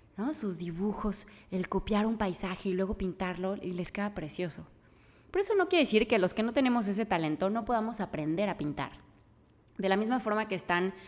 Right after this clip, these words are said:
los que tienen una tendencia natural a ser súper atléticos y que cualquier deporte que hagan, cualquier práctica de movimiento que lleven a cabo, se les da.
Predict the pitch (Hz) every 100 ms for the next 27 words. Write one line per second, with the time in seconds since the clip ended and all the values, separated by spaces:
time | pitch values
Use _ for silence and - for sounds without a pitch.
0 | - - - 180 156 185 196 214 220 202
1 | 202 170 165 175 180 202 185 190 - 170
2 | 165 - 170 165 175 170 156 170 170 -
3 | 202 196 170 165 180 175 - - - -
4 | - - 185 180 - 202 202 247 269 269
5 | 226 233 208 165 165 170 175 - 170 -
6 | 214 214 - - 202 - 202 208 202 -
7 | - - - - - 185 180 175 170 175
8 | 180 185 185 185 180 160 170 175 165 156
9 | 151 226 - - - - - 175 160 160
10 | 151 170